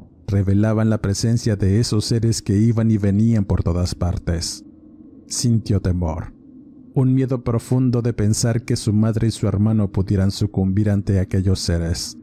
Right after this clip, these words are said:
Así que se llenó de valor e impulsado por ese breve instante de amor hacia su familia, lo hizo levantarse y tomar un hierro para hacerle frente a lo que pensaba eran los Yule Lads,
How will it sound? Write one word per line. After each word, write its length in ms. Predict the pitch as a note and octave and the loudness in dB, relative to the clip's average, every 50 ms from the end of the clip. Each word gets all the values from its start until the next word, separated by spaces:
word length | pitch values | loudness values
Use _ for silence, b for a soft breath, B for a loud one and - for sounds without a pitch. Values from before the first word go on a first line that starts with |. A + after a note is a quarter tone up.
| - - - - - - - - - - - - | -20 -20 -20 -20 -20 -20 -20 -20 -20 -20 -14 -6
Así 240 | - G3+ - - C3 | -4 -4 -2 -2 -2
que 120 | B2+ E3 | -2 -2
se 160 | C#3+ - D3 C#3 | -2 -2 -2 0
llenó 220 | C3 C3 C3+ C3+ | 0 0 0 0
de 100 | B2 C3+ | 0 -2
valor 380 | A#2+ A#2+ A#2 A2 G#2+ G2+ G2 - | 0 0 0 0 2 0 0 0
e 80 | - C#3+ | 0 0
impulsado 680 | C3 B2+ A#2+ B2+ - A#2 A2+ G#2 - C3+ C3+ C#3 C#3 A#2+ | 2 2 0 0 2 0 2 2 2 0 -2 -2 -2 -2
por 140 | - B2 B2 | -2 -2 -2
ese 200 | B2 - - B2+ | 0 0 -2 -2
breve 400 | A2+ G#2+ A#2+ B2 B2+ A2+ B2 A#2+ | -2 0 -2 -2 -2 0 0 0
instante 540 | A#2 A#2 - - - C3+ B2 B2+ A2+ C3 A#2 | 0 0 0 -2 -2 0 0 0 0 0 0
de 120 | A2+ A2 | 0 0
amor 260 | G2 G2+ G2+ G#2 A2 | 0 2 2 2 2
hacia 220 | G#2+ G#2 - A2 G#2 | 2 0 0 -2 -2
su 140 | - - | 0 -2
familia, 840 | G#2+ - - G2 G2+ G#2 G#2 G2+ F#2+ F#2+ F#2 E2+ E2 D#2+ D#2+ - - _ - _ - - - - - - - | -2 0 0 2 2 4 2 2 2 2 0 0 -2 -4 -6 -8 -14 _ -20 _ -20 -20 -20 -20 -20 -12 -8
lo 140 | - F2 F#2 | -4 -2 -2
hizo 200 | G#2 - - C3+ | -2 0 0 0
levantarse 640 | B2 B2 A#2 A#2 A2+ A2+ - - A#2+ A#2+ - - B2+ | 0 0 0 0 0 0 0 0 -2 -2 0 0 -2
y 60 | B2 | 0
tomar 280 | - A#2 A2+ A2+ A2+ A#2 | 0 0 0 2 2 2
un 180 | A#2 B2 A#2+ A2+ | 2 2 2 2
hierro 320 | A#2+ B2 A#2+ A2 A2+ G#2+ | 0 0 0 0 -2 -2
para 220 | - G2+ G2 G2 | -2 0 0 0
hacerle 400 | G2+ G2+ - A#2 G#2+ G#2+ A#2 A2 | 0 0 0 -2 0 0 0 0
frente 460 | G#2+ - - A#2+ A#2+ A#2 A#2+ - - G2+ | -2 -2 -4 -2 0 0 -2 0 0 0
a 20 | |
lo 120 | F#2+ F#2 | 0 0
que 120 | F2+ - F#2+ | 0 -2 -2
pensaba 640 | - F2+ F2+ - - G#2+ G2 F#2+ G2 G#2 G#2+ G2 - _ _ _ _ - _ _ - | 0 0 -2 0 0 0 0 0 0 0 -2 -2 -6 _ _ _ _ -20 _ _ -2
eran 400 | C3+ B2+ A#2 A2 G#2+ A2 A2+ - _ _ _ - | 0 0 2 2 0 -2 -2 -6 _ _ _ -4
los 300 | - B2+ B2 A#2 G#2+ - | -2 0 0 0 -2 -2
Yule 280 | - A2+ A2 G2+ F#2+ F#2 | -2 0 0 2 2 0
Lads, 580 | F2+ E2+ D#2 D#2 D#2+ - - - - - - | 0 -2 -4 -6 -8 -12 -14 -14 -14 -14 -14